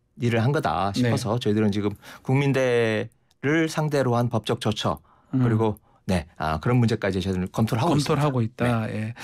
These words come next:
Speaker 2: 자, 뭐 지금 상황 이제 추석이기도 하고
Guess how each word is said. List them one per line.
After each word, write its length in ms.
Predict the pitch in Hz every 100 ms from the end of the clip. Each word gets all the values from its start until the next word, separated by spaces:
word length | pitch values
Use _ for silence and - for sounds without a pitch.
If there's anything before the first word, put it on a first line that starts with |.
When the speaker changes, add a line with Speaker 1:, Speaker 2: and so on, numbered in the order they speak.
| - - - - - - -
Speaker 2:
자, 640 | - 113 107 104 - - 151
뭐 520 | 180 170 165 156 147
지금 340 | - 160 175
상황 180 | 170 165
이제 100 | 156
추석이기도 960 | - 190 190 185 175 - 190 180 180 170
하고 680 | 175 185 175 175 185 170